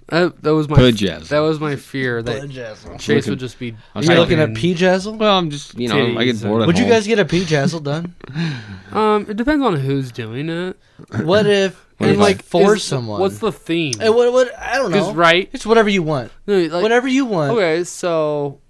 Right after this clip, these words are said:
Speaker 1: what kind of theme?
Speaker 3: If a girl came up to you and was like, "You know what I've always wanted to have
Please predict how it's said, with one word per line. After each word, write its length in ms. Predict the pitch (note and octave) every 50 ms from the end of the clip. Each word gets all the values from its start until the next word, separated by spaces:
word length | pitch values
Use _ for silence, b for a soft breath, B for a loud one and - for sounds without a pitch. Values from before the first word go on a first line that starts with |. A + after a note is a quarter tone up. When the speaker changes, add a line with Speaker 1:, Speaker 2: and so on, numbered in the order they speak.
| _ _ D3
Speaker 1:
what 260 | D3 E3+ F#3+ - _
kind 320 | - - D#3+ D#3+ D#3+ D#3
of 80 | D3+ C#3
theme? 460 | - - - - - - D3 D3 C#3
Speaker 3:
If 200 | E3+ A3 A#3 -
a 60 | A#3+
girl 320 | F#3 C#3 F#3+ G3 G#3 A3 G#3+
came 140 | F3+ F#3+ F#3+
up 140 | F#3+ F3+
to 100 | - -
you 60 | F3+ E3
and 60 | D#3+
was 120 | D#3+ D3+ D3
like, 320 | D3 C3+ C3 C3 - -
"You 100 | D3+ C#3+
know 120 | C#3 C3+
what 140 | C3+ C3+ C3+
I've 140 | C3+ C3 C3
always 260 | C3+ C3 C3 C3+ B2+
wanted 320 | C3 B2+ B2+ B2+ C3 B2 B2
to 100 | B2 A#2
have 420 | A#2+ B2 B2 B2+ C3 C#3 C#3 -